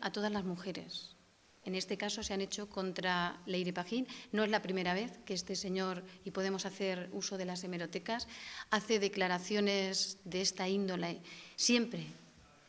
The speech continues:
al menos las que yo conozco, si también hay alguna vertida sobre hombre, las condeno igualmente,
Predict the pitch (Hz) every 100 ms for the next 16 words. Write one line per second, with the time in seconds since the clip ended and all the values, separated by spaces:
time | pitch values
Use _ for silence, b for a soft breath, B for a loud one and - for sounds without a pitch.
0 | - 175 185 214 202 202 196 190 202 226
1 | 196 - 185 180 202 208 208 202 202 196
2 | 185 202 196 196 190 185 202 202 226 202
3 | 190 185 180 196 196 190 190 208 208 175
4 | 175